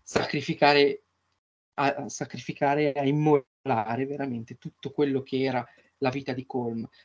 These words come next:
che non s-, io non, è un particolare su cui mi sono interrogato. Nella casa viene presentato come un artigiano che fabbrica simulacri,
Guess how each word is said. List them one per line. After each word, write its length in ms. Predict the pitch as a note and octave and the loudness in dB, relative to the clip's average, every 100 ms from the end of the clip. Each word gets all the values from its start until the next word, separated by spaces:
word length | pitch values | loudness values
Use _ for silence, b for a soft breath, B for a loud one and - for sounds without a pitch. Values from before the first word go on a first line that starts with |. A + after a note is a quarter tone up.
| _ | _
che 320 | - D#3+ - | 2 2 0
non 180 | C3+ C#3 | -4 -6
s-, 140 | C3+ - | -8 -8
io 160 | E3 | -4
non, 280 | C3+ B2+ B2+ | -2 -4 -4
è 60 | B2+ | -4
un 100 | C3 | -4
particolare 580 | C#3+ C3+ - E3+ D#3+ B2 | -4 -6 -6 -2 0 -2
su 200 | - B2+ | -6 -12
cui 300 | - C#3+ B2+ | -8 -6 -4
mi 100 | B2 | -6
sono 200 | - C#3 | -2 -2
interrogato. 920 | B2 B2 B2+ C#3 C3+ B2 B2 C#3+ C#3+ b b b _ | -2 -6 -6 -2 0 0 -2 -2 -2 b b b _
Nella 240 | D3+ E3 F3 | 0 0 2
casa 240 | F#3 D3+ | 2 2
viene 220 | C3 C3+ | 0 -2
presentato 480 | C3+ C3+ C3+ D3 E3+ | -2 -4 -4 -4 -6
come 160 | D3 B2+ | -8 -6
un 200 | C3+ C3+ | -6 -6
artigiano 1400 | C3 - C3+ B2 B2 - _ _ _ - C#3+ C#3 D3 C#3+ | -8 -10 -12 -12 -18 -20 _ _ _ -6 -6 -4 -6 -8
che 120 | - | -12
fabbrica 500 | - C3 C3 - D3 | -8 -6 -6 -6 -6
simulacri, 800 | - C#3 C#3 C3 G#2+ - A#2 | -6 -4 -2 -2 -4 -8 -12